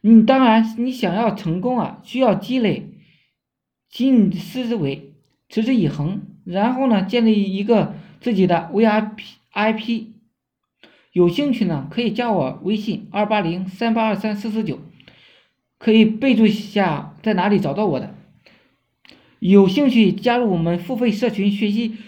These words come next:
更多网赚，嗯，项目的，也可以进入，加入我的微信。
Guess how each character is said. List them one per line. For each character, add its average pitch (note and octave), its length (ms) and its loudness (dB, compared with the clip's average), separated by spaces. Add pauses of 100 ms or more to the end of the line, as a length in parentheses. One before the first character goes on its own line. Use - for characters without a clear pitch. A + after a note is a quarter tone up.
(160)
更 A#3+ 260 4
多 A#3 280 4
网 E3+ 240 -2
赚， G3+ 400 -2 (880)
嗯， F3 220 -4 (220)
项 C4 280 0
目 F3+ 120 4
的， - 240 -6 (1900)
也 F3 180 4
可 F#3 180 2
以 A#3 120 2
进 G3+ 420 0
入， E3+ 360 -2 (380)
加 G3 140 -2
入 G3+ 140 2
我 D3 380 -2 (100)
的 F3 120 -2
微 G3+ 160 2
信。 - 320 -6